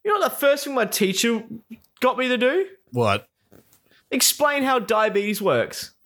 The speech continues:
Speaker 2: Oh,
Speaker 1: To the class.
Speaker 2: Well, that's, well, at least you educated your classmates on it.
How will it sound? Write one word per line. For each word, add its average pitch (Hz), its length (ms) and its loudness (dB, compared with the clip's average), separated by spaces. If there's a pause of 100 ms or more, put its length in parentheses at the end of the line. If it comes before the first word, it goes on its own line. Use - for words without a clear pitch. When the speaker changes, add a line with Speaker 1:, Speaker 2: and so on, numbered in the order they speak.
(360)
Speaker 2:
Oh, 147 260 2
Speaker 1:
To - 180 -2
the 220 40 0
class. 156 640 -2 (1000)
Speaker 2:
Well, 123 120 0
that's, - 440 2 (200)
well, 147 240 0
at 196 180 0
least 233 240 2
you 151 80 0
educated 123 680 2
your 98 120 -2
classmates 120 580 0
on 85 180 0
it. 117 100 -2